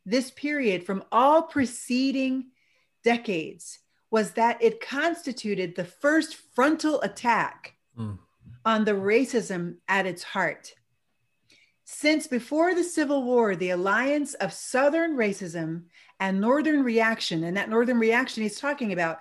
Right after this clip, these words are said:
Speaker 1: is the reaction to appease, to compromise, right?
Speaker 2: Right.
Speaker 1: Has been the major roadblock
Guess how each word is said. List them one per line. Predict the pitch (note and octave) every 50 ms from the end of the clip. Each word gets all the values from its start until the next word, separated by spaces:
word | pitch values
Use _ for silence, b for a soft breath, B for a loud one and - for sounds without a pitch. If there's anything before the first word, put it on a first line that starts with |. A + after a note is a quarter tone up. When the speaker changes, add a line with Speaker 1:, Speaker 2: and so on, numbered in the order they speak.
| B B B B B
Speaker 1:
is | G3+ G3 F3
the | F#3+ G#3 G3 F#3+ E3
reaction | E3 F#3+ G3 G#3 G#3+ G#3+ - - G3+ G3
to | - A3+ A3 -
appease, | F#3 F#3 - - B3 G3+ E3 D#3 E3 E3+ - - - - _ _ _ _ _ _ _ _ _ _ _ _ _ _ _ _ -
to | - A#3 A3+
compromise, | - - A#3+ A3+ G#3+ - F#3 E3+ E3 D3+ - C#3+ D3 F3+ - -
right? | F#3 F3 F3+ G3 A3 -
Speaker 2:
Right. | F#2+ F2+ - _ _ _ _ _ _ _ _ _ _ _ _ _ _ _ _ b b b b b b b b b
Speaker 1:
Has | b A#3+ B3+ C4 C#4+ C4+ A3+
been | G#3+ C4+ B3+ A#3+
the | A3 G#3
major | G3+ G3+ G#3+ B3 D4 E4 D#4+ D4+ D4 D4 C#4
roadblock | B3+ A3+ B3+ D4 E4+ F4 B3+ - F#3+ F3 D#3 D3 C#3+ - - - - -